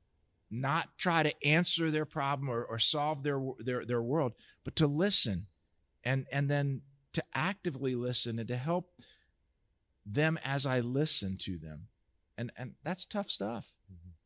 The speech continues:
Speaker 1: That takes time.
Speaker 2: Mm-hmm. I think it's so important that <sighs> out of everything that's going on in our world right now, there's such a media frenzy about Black Lives Matter. There's a media frenzy about the,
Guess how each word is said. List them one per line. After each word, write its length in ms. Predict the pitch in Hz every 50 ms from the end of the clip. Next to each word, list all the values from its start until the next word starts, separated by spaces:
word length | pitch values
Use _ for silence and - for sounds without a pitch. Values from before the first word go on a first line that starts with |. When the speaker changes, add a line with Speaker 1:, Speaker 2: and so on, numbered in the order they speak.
| _ _ _ -
Speaker 1:
That 160 | 123 - -
takes 220 | - 285 - -
time. 520 | - - 139 139 175 185 175 135 90 87 92 _ _ _ _ _ _ _ _ _ _ _ _ _ _ _ _ _ _ _ _ _ _ _ _ 220 214 208 208 196 190 117
Speaker 2:
Mm-hmm. 320 | 101 95 95 90 87 87
I 560 | 85 - _ _ _ _ _ - _ _ _ _
think 120 | - 117 113
it's 120 | 104 -
so 200 | - - 113 110 104
important 640 | 98 - - 113 110 104 87 92 90 87 87 - -
that 320 | 95 92 90 90 87 87 - _ _ _ _ _ _ _ _ _ _ _ _ _ _ _ _
<sighs> 60 | - - - - - - - - - _ _ _ _ _ _ _ _ _ _ _ _ _ _ _ _ _ _ _ - -
out 140 | 117 107
of 160 | 110 104 95 - -
everything 380 | 113 117 127 131 117 123 123
that's 160 | 117 113 110 -
going 220 | - 107 104 101
on 140 | 101 98 95
in 100 | 95 95
our 80 | 92
world 260 | 92 92 92 92 90 90
right 180 | 87 85 85
now, 220 | 90 90 90 90 85
there's 200 | 92 90 - -
such 220 | - 107 - -
a 60 | 101
media 360 | 95 95 95 98 95 101 98
frenzy 580 | 92 - - 95 92 95 87 92 92 90 90 90 87 - _ -
about 460 | 98 92 90 95 90 90 87 90 - - _ _ _ _ _ -
Black 260 | 95 92 92 - -
Lives 240 | 98 95 92 - 95
Matter. 300 | 92 90 90 90 90 90
There's 200 | 92 90 87 92
a 40 |
media 340 | 92 92 95 98 98 98 95
frenzy 500 | - - - 92 92 92 90 98 90 90
about 400 | 90 85 95 87 90 90 87 - -
the, 260 | - 92 90 90 90